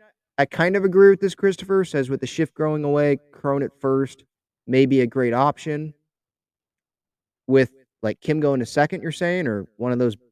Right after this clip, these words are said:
big shortstops going to second base, or Tatis going to second? I could see that. Like, good luck hitting it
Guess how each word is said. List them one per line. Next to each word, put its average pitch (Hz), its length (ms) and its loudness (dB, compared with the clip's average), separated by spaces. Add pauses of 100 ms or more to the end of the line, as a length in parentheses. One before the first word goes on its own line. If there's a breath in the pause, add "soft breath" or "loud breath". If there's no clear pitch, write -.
(200)
big 127 280 4
shortstops 127 580 -6
going 131 240 -6
to 127 80 -8
second 127 300 -8
base, 143 400 -4 (760)
or 98 80 -8
Tatis 127 420 -8
going 147 200 -6
to 147 60 -10
second? 156 380 -6 (300)
I 151 80 -2
could 147 160 -2
see 147 220 0
that. 160 260 2
Like, 101 160 -4 (260)
good 127 140 -2
luck 131 220 -2
hitting 131 260 -4
it 120 140 -6